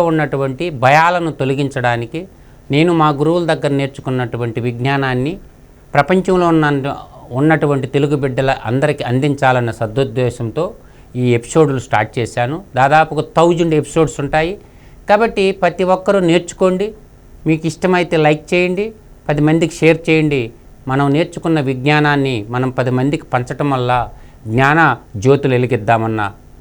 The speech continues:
సదుద్దేశంతో ఇలా వచ్చాము. మనం డైరెక్ట్గా క్లాస్లోకి వెళ్దాం. ఈరోజు మనం లెవెన్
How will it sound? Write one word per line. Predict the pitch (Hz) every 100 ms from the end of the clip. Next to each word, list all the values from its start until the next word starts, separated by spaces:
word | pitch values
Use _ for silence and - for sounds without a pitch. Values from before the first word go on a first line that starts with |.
| - -
సదుద్దేశంతో | 139 143 135 151 139 127 127
ఇలా | 117 117
వచ్చాము. | - 123 180 - - -
మనం | 127 127 147 147 -
డైరెక్ట్గా | 123 127 123 - 143
క్లాస్లోకి | 117 107 - 101 92
వెళ్దాం. | 87 85 - - - - - 147
ఈరోజు | 165 190 202
మనం | 175 143 160 - - - - 131 143
లెవెన్ | 165 208